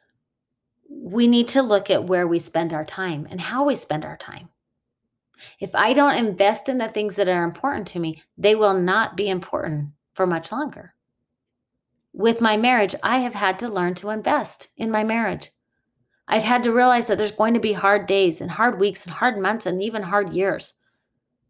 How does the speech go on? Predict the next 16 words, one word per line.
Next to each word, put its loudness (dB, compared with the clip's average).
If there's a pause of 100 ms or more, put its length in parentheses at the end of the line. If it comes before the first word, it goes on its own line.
(580)
But 0
because 0
I 4
had -2
made 0
a 0
commitment, -2 (680)
I -12
kept -6
showing -2
up. -8 (1500)
I -20
kept 0
working 2
on 2
me. 0